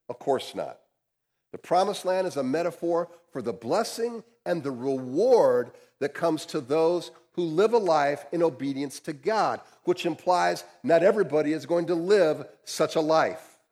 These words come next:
who call themselves Christian. What Stephen is saying here is that an angel spoke to Moses. He,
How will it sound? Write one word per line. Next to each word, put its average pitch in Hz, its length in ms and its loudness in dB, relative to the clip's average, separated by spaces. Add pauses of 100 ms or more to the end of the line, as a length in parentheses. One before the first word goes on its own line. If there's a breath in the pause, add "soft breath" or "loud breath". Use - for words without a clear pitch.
(1120)
who 170 80 -4
call 180 320 4
themselves 180 540 0
Christian. - 640 -4 (2000 soft breath)
What 113 160 -4
Stephen 147 380 -2
is 135 100 -6
saying 147 300 -2
here 143 400 -4
is - 100 -14
that 113 80 -4
an 110 100 -2
angel 156 360 -2
spoke 156 320 -8
to 151 80 -8
Moses. 143 420 -6
He, 131 140 -10